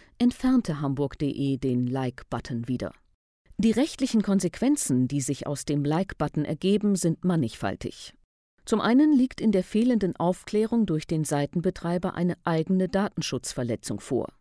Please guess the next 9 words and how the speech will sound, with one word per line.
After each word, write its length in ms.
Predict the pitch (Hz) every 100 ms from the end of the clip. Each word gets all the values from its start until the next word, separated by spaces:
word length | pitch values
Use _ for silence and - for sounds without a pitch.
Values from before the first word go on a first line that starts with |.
| _ _ _ _ _
Eine 180 | 214 226
solche 380 | 220 262 - 208
Handlung 460 | 170 170 202 247 277
kann 220 | 226 220
mit 160 | 202
einem 240 | - 180 185
Bußgeld 540 | 208 170 - 127 110
geahndet 480 | 139 - 120 117 -
werden. 340 | 113 95 65